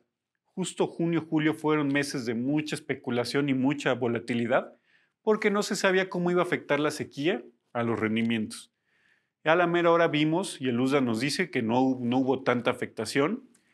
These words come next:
y por eso... y por la presión de la cosecha, pues vemos que los precios bajan, pero en los últimos, en las últimas semanas hemos visto ya una recuperación en los precios.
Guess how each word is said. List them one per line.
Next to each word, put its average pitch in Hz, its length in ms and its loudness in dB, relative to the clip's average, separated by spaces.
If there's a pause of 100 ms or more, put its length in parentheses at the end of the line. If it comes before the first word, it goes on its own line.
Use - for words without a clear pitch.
(260)
y 135 100 -4
por 127 240 2
eso... 156 420 2 (320)
y 127 120 0
por 127 180 4
la - 160 2
presión 156 320 2
de 160 60 6
la 156 180 2
cosecha, - 600 -2
pues - 120 -8
vemos 143 320 4
que 131 60 2
los 113 160 2
precios 127 400 -2
bajan, 147 480 2 (960)
pero 160 200 4
en 151 80 4
los 156 180 0
últimos, 208 680 -2 (300)
en 165 100 0
las 156 160 0
últimas 196 360 -2
semanas 185 440 2
hemos 180 200 0
visto 175 260 -2
ya 165 100 0
una 175 180 0
recuperación 165 720 -2
en 170 80 -2
los - 120 -6
precios. - 520 -10